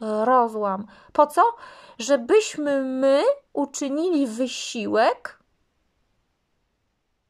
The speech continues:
i znaleźli właśnie to połączenie z, y, z naszą tożsamością w jedności, nie?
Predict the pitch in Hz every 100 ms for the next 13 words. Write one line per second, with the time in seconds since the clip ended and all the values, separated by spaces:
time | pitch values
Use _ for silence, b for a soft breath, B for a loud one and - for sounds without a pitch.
0 | _ _ _ _ _ _ _ - 277 247
1 | 285 277 349 320 330 302 285 285 277 -
2 | 277 277 269 269 269 254 247 277 269 269
3 | 254 - 233 226 226 226 226 226 - 247
4 | 247 240 240 240 - 247 233 247 240 233
5 | 220 233 214 220 214 - - - 190 196
6 | - 240